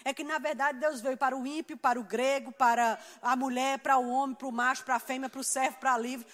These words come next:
Ou seja, os judeus não esperavam isso. Eles pe-, eles pe-, eles queriam um Deus para eles.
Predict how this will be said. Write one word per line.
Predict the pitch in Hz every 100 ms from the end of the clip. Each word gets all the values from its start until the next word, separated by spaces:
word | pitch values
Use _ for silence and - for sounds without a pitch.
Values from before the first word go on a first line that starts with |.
| -
Ou | 330 -
seja, | 359 277 269
os | 311 370 262 226
judeus | 277 302 285 320
não | 320
esperavam | 359 - 381 370 415 311
isso. | 233 277
Eles | 254
pe-, | 294
eles | 240 240 240
pe-, | 233
eles | 220 226 -
queriam | 247 269 349 - -
um | 285
Deus | 226 269 330 - -
para | 381 494 587
eles. | 370 440 359 - - -